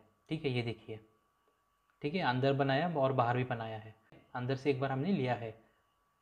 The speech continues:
ठीक है। ये हो गया वेस्ट साइड का मेजरमेंट, विंडो का मेजरमेंट। अब नॉर्थ का मेजरमेंट हम करेंगे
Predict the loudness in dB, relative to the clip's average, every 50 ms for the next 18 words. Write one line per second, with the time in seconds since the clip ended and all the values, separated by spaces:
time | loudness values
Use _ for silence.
0 | _ _ -4 0 2 2 0 0 -2 -8 -18 -20 -20 _ _ -4 -2 0 2 2
1 | 2 4 4 4 2 4 4 4 2 2 0 -2 0 2 2 2 2 0 0 0
2 | 0 0 0 0 0 0 0 0 0 0 0 0 0 0 -2 -2 -2 -2 -4 -6
3 | -8 -8 -8 -10 -10 -12 -12 -14 -20 -20 -20 _ _ -4 -2 0 0 2 4 4
4 | 4 4 2 0 -2 -2 0 0 0 -2 -2 -2 -2 -4 -4 -6 -6 -6 -8 -8
5 | -8 -10 -12